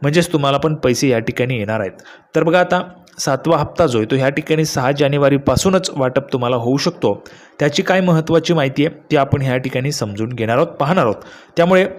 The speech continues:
सर्वांनी लगेच व्हिडिओला लाईक करा आणि चॅनलला सबस्क्राईब करा आणि हा व्हिडिओ जास्तीत जास्त व्हायरल झाला पाहिजे. तर बघा, आता यामध्ये तुम्हाला सहा हजार रुपये पण येणार आहेत आणि पंधराशे रुपये पण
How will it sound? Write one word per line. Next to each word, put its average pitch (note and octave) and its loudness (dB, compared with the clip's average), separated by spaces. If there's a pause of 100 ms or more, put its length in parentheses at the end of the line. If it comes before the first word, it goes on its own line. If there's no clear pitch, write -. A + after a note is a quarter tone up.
(240)
सर्वांनी D3 0
लगेच D#3 2
व्हिडिओला D3 4
लाईक C#3 0
करा D#3 4
आणि C#3 -2
चॅनलला A#2+ -2
सबस्क्राईब B2+ 0
करा G#2 -2 (120)
आणि D3+ -2
हा D3 0
व्हिडिओ F3 4 (1000)
जास्तीत D#3 0
जास्त D#3+ 0
व्हायरल B2 0
झाला B2 2
पाहिजे. F#2+ -8 (360)
तर D#3+ 4
बघा, E3 4
आता D3+ 0
यामध्ये D3+ 2
तुम्हाला C#3 2
सहा B2 -2
हजार C#3 4
रुपये D#3 4
पण D#3 2
येणार C#3 2
आहेत D#3 2
आणि C#3+ -4
पंधराशे B2 0
रुपये B2 2
पण B2 0